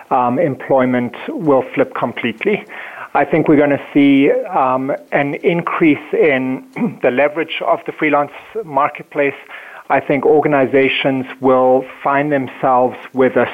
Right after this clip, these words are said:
smaller core and focusing more on a very powerful ecosystem that they tap into.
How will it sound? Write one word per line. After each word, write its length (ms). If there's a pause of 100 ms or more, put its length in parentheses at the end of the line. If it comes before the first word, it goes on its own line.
(140)
smaller 420
core 600 (500)
and 380
focusing 520
more 380
on 220
a 60
very 320
powerful 680
ecosystem 880
that 160
they 120
tap 360
into. 380